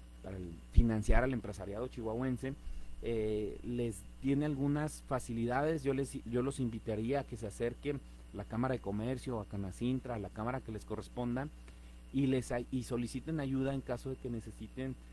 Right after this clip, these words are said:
o quieran acceder a un financiamiento un poco, y, y desgraciadamente solo es un poco más económico que el financiamiento bancario, puesto que los requisitos, a pesar de que dicen que son más fáciles,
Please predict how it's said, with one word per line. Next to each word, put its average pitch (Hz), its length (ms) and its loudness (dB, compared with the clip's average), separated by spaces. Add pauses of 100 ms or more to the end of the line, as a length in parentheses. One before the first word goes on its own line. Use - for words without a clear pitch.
(120)
o 110 100 -4
quieran 123 420 0
acceder 110 400 -2
a 110 60 -2
un 117 180 0
financiamiento 117 840 0
un 156 380 2
poco, 160 420 4 (320)
y, 117 240 -2
y 107 380 -4
desgraciadamente 123 800 0
solo 127 260 2
es 123 160 -2
un 127 160 2
poco 127 320 -2
más 123 240 -2
económico 120 720 -4 (440)
que 123 80 -2
el 110 60 0
financiamiento 101 840 -2
bancario, 135 520 2 (720)
puesto 143 320 12
que 143 100 4
los 131 140 4
requisitos, 131 640 4
a - 80 2
pesar 120 380 -2
de 156 100 0
que 120 220 0
dicen 123 500 0 (420)
que 117 140 -2
son 110 300 6
más 127 240 0 (180)
fáciles, 127 640 0